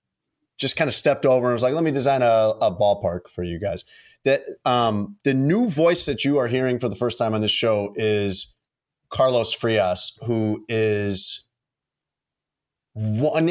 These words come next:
A, one B, like, one of the best, prob-, he is the best. He is the best writer I have ever worked with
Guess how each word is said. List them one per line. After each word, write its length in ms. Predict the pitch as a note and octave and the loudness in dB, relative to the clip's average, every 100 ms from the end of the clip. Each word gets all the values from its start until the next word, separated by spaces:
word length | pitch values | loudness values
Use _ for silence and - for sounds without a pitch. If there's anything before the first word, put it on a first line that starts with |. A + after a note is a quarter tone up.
| E3+ | 0
A, 240 | D3 D3+ | 2 2
one 360 | C#3 C3 C#3 C3 | 2 0 0 0
B, 220 | B2+ B2 | 0 2
like, 220 | A2 G#2+ | 2 0
one 160 | C3 C#3+ | 0 0
of 140 | B2+ | 0
the 120 | A#2+ A#2 | 0 -2
best, 720 | F#2+ - C3+ C#3 - - - | -4 -2 2 2 0 -4 -2
prob-, 260 | - C#4 | 0 0
he 220 | G#3+ B3+ | 0 0
is 160 | A3 - | 2 0
the 80 | - | 0
best. 260 | F#3+ F#3 - - - | -2 -2 -6 -16 -4
He 120 | F#3+ | -2
is 120 | G3+ | 0
the 140 | D#3 C#3 | 0 -4
best 560 | A2+ C#3+ E3 - - - | 0 0 0 -2 -8 -8
writer 760 | B2+ B2 C#3 B2+ A#2+ A2+ - _ _ - | -2 2 2 2 0 -2 -6 _ _ 0
I 120 | A#2+ | 2
have 220 | C3+ B2 | 2 2
ever 320 | B2 A2 A2+ | 2 2 0
worked 420 | G#2+ G2+ A#2+ C3 B2+ | 0 2 0 0 0
with 340 | A#2+ A2+ | 0 -2